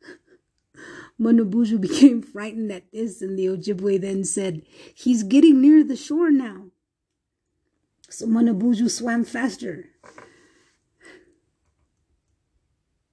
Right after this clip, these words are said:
And as he could understand the Ojibwe language,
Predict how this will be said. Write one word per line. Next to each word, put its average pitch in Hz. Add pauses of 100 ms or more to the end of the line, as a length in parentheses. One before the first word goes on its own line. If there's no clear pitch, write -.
(920)
And 220
as 214
he 262
could 240
understand 240
the 220
Ojibwe 208
language, 233